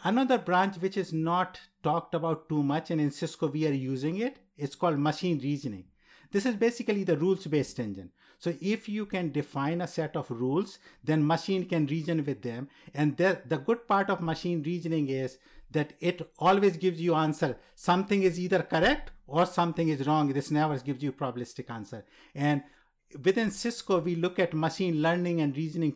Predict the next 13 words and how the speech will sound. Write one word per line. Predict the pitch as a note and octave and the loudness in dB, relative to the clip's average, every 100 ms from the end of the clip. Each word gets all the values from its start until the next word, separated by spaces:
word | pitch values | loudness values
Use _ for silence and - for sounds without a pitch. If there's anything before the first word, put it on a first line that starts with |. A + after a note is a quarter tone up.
| - | -2
together | D3 D3+ D3 | 0 0 0
as | C3+ B2+ | -2 -2
an | C#3 C3+ | -6 -6
A | B2 G#2+ | -6 -6
I. | A2+ G2+ - _ _ _ | -10 -14 -18 _ _ _
So | - D#3+ D3 - - - | -2 -2 -2 -12 -18 0
that's | F3+ A3 - - - _ _ _ | 2 2 0 -10 -16 _ _ _
what | C3 D#3 E3 - - | 0 0 0 -6 -8
we | B2+ E3 | -4 -4
mean | C3+ D3 E3+ E3+ | -2 0 0 2
by | E3+ D#3 | 0 0
A | D3 D3 | 0 0
I. | B2+ E3+ | 0 -4